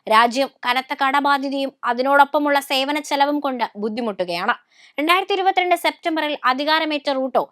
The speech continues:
തന്റെ സർക്കാർ വിദേശ കടത്തിൽ വീഴ്ച വരുത്തില്ലെന്ന് വാഗ്ദാനം ചെയ്തിരുന്നു. വെല്ലുവിളി നേരിടാൻ മാലിന്യം കുറയ്ക്കാനും വരുമാനം വർദ്ധിപ്പിക്കാനും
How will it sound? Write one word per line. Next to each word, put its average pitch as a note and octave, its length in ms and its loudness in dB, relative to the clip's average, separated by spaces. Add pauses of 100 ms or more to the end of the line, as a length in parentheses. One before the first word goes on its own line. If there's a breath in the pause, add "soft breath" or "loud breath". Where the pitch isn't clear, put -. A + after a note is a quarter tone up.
(300 soft breath)
തന്റെ C#4 160 2
സർക്കാർ D4 520 2 (140)
വിദേശ C4+ 400 0
കടത്തിൽ D4+ 380 2 (140)
വീഴ്ച C4+ 380 0
വരുത്തില്ലെന്ന് D4+ 760 0
വാഗ്ദാനം B3 520 4
ചെയ്തിരുന്നു. F#3 440 -4 (420)
വെല്ലുവിളി B3+ 400 4
നേരിടാൻ C4+ 500 2
മാലിന്യം C#4 540 0
കുറയ്ക്കാനും C#4 600 0
വരുമാനം C#4 540 2
വർദ്ധിപ്പിക്കാനും C4+ 720 0